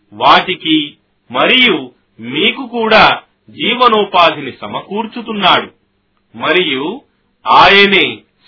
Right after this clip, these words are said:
సర్వం వినేవాడు, సర్వజ్ఞుడు. మరియు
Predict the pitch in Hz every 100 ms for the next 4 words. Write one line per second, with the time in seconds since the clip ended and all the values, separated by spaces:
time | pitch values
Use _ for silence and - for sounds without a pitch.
0 | - 147 190 214 165 123 131 220 240 185
1 | 147 123 117 110 _ _ _ - 101 101
2 | 156 175 202 120 - _ _ _ _ _
3 | _ _ _ _ _ _ _ _ _ _
4 | _ _ _ _ 110 143 208 247 175 151